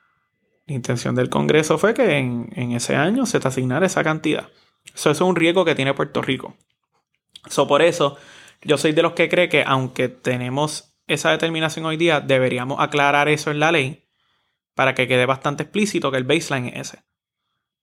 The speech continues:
Porque si viene en el dos mil veinticuatro y ganan los republicanos, por,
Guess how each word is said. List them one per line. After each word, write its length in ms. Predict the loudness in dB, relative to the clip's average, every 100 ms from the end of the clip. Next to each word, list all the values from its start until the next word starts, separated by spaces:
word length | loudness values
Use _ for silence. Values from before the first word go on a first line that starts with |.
| _ _ _ _
Porque 280 | -2 0 0
si 160 | 0 0
viene 500 | 2 2 2 2 2
en 60 |
el 140 | 0 0
dos 100 | 0
mil 160 | 0
veinticuatro 840 | -2 -2 0 2 4 2 2 2 4
y 260 | 2 0
ganan 240 | -4 -4 -2
los 100 | -2
republicanos, 640 | 0 0 2 2 2 -2
por, 340 | -6 -6 -8